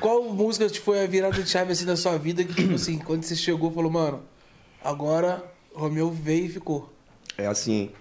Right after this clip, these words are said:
Speaker 2: como eu falei pra você, já tinha mais de cinco anos, né, vindo gravando, batalhando e nada acontecia.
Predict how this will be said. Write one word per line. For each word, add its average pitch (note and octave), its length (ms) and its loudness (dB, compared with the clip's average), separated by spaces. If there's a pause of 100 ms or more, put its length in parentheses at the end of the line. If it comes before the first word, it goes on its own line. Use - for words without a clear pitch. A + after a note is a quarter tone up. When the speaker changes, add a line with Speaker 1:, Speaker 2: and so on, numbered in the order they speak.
(500)
Speaker 2:
como G2 140 -4
eu - 20 -6
falei G#2 160 0
pra A2+ 100 2
você, A2+ 240 0
já G#2 100 2
tinha G#2+ 220 0
mais A2 220 2
de B2+ 60 -2
cinco C#3+ 340 0
anos, B2 260 2
né, A2+ 180 2
vindo G#2+ 220 -2
gravando, G#2+ 440 2
batalhando G#2 640 0
e A#2 320 0 (600)
nada A2 240 2
acontecia. B2 560 -2